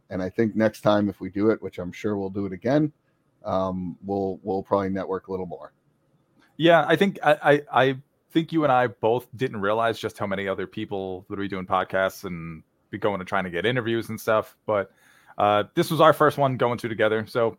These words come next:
Speaker 2: it was just a lot of fun. Got to meet everyone. Uh, like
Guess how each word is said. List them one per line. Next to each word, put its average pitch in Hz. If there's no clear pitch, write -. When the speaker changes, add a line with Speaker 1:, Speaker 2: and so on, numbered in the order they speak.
Speaker 2:
it 156
was 175
just 214
a -
lot 151
of 120
fun. 95
Got 127
to 113
meet 117
everyone. 107
Uh, 95
like 120